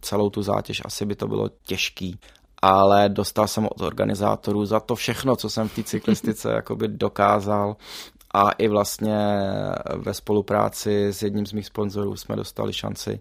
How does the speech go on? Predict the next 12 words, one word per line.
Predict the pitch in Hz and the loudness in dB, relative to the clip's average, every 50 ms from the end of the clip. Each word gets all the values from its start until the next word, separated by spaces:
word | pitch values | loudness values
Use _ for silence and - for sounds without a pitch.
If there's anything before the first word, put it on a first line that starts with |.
| - - | -6 -4
objevit | 104 107 110 107 101 98 95 | 4 6 6 6 6 4 2
se | - - 98 | 0 -2 -2
na | 98 98 | -2 -2
Tour | - - 95 98 | -2 -4 -4 -2
de | 101 98 | -2 -4
France | - - - - 98 98 98 98 - - - | -4 -4 -4 -4 -2 -2 -4 -6 -8 -10 -8
a | - - - 50 50 50 50 - - - - | -4 -2 0 0 0 -2 -2 -4 -8 -12 -10
dostal | - - 95 - - - 101 101 | -10 -10 -10 -10 -8 -6 -6 -6
jsem | - - 98 98 98 | -6 -6 -4 -4 -2
nádhernou | 95 98 101 98 92 92 95 95 98 101 98 101 98 | -2 -2 -4 -4 -4 -4 -4 -2 -2 -2 -2 -2 -4
příležitost | 98 - - - 101 101 101 98 90 98 98 - 101 101 - - - - - | -6 -10 -14 -8 -6 -6 -4 -4 -4 -6 -4 -4 -6 -6 -6 -10 -14 -16 -12
zajet | - 104 104 104 101 98 104 | -8 0 4 4 6 6 4